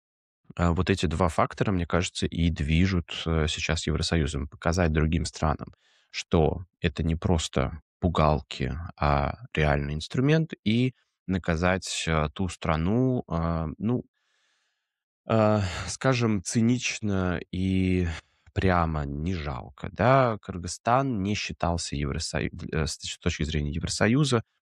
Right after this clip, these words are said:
главным свой союзником. Он, э, никогда не рассматривался,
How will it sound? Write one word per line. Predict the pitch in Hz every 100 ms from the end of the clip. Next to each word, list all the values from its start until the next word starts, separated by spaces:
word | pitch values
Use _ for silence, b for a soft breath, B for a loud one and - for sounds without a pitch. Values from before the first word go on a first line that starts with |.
| -
главным | 85 87 78 85 80 73
свой | - 71 67 -
союзником. | - 71 71 65 - - - - -
Он, | 92 107 113 - _ _ -
э, | 90 87 85
никогда | 98 92 87 80 71 87 90
не | 85
рассматривался, | 82 82 - 80 80 80 76 69 - 69 69